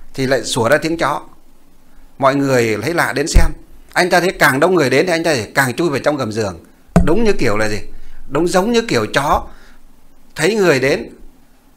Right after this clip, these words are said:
đông một cái thì sợ người sủa nhưng mà chui vào gầm giường. Anh ta chui vào gầm giường thì vừa chui gì? Vừa sủa.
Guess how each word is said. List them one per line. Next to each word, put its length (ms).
đông 200
một 140
cái 140
thì 100
sợ 260
người 260
sủa 320
nhưng 80
mà 140
chui 120
vào 120
gầm 140
giường. 340
Anh 140
ta 120
chui 180
vào 120
gầm 180
giường 200
thì 180
vừa 360
chui 300
gì? 120
Vừa 140
sủa. 220